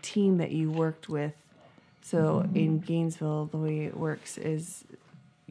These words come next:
Speaker 1: if you are a resident there, you can put in a good word for somebody. And Eric didn't ask.
Speaker 2: For the, the two interns said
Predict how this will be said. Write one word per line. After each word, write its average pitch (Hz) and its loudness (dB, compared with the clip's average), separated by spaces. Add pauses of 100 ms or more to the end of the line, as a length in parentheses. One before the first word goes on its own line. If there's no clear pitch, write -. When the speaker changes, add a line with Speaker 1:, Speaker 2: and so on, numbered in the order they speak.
(520)
Speaker 1:
if 190 6
you 190 -2
are 165 2
a 160 0
resident 160 -2
there, 147 -2
you 151 -2
can 156 0
put 151 -4
in 156 -2 (720)
a 165 0
good 151 -2
word 170 -2
for 247 -4
somebody. 262 -2 (500)
And 170 0 (760)
Eric 269 -2
didn't 240 0 (360)
ask. 165 -2 (1200)
Speaker 2:
For 127 8
the, 120 6
the 123 8
two 170 8
interns 110 8
said 92 6